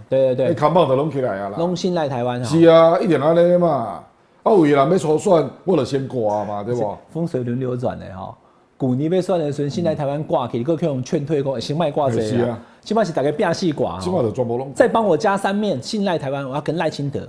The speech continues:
Speaker 2: 一定都这样。
Speaker 1: 弄个模组自己去合。
Speaker 2: 那那个，呃，不，那个赖清德就会提供多种模组，
Speaker 1: 对，对，对，
Speaker 2: 供大家选择嘛。
Speaker 1: 他提供模组。啊，那会不会有就是强势的党主席，
Speaker 2: 嗯。
Speaker 1: 然后所有立委参选人都众望所归，定于一尊，
Speaker 2: 嗯。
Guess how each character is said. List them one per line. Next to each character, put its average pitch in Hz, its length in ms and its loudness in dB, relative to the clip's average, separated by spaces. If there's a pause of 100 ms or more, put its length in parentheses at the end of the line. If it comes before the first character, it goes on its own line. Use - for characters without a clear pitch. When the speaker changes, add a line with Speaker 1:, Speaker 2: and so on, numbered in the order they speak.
Speaker 2:
一 143 80 -2
定 156 180 -2
都 147 140 2
这 143 100 -4
样。 208 100 6
Speaker 1:
弄 202 80 2
个 185 80 2
模 160 320 2
组 170 220 6
自 180 80 4
己 165 60 6
去 139 160 6
合。 - 20 0
Speaker 2:
那 - 0 -
那 - 0 -
个， 101 240 -4 (400)
呃， 160 80 -4
不， 151 180 2
那 175 100 0
个 202 160 2
赖 214 120 0
清 202 160 -2
德 170 100 2
就 180 140 0
会 180 120 4 (220)
提 151 160 -8
供 175 220 -6
多 175 200 -2
种 143 220 -4
模 123 180 -4
组， 143 140 -8
Speaker 1:
对， 165 200 4
对， 147 100 6
对， 160 60 2
Speaker 2:
供 156 80 6
大 160 40 2
家 143 100 2
选 143 40 2
择 156 80 2
嘛。 151 80 0
Speaker 1:
他 123 120 0
提 107 120 -4
供 113 80 -4
模 - 0 -
组。 127 60 -6
啊， 101 180 -10 (580)
那 311 160 2
会 320 140 4
不 247 100 0
会 294 160 4
有 147 220 2
就 240 160 -2
是 202 420 0 (580)
强 180 240 -4
势 233 140 -2
的 202 100 2
党 165 200 -2
主 131 180 -2
席， 123 380 -6
Speaker 2:
嗯。 - 20 -10
Speaker 1:
然 139 100 -4
后 185 160 2
所 175 160 -2
有 165 100 2
立 196 100 0
委 143 80 2
参 160 180 -2
选 156 80 -2
人 120 140 -2
都 143 180 0
众 170 180 -2
望 151 200 -2
所 104 180 -6
归， 127 280 -2
定 165 220 -4
于 151 140 0
一 160 80 0
尊， 135 220 -2
Speaker 2:
嗯。 135 60 -12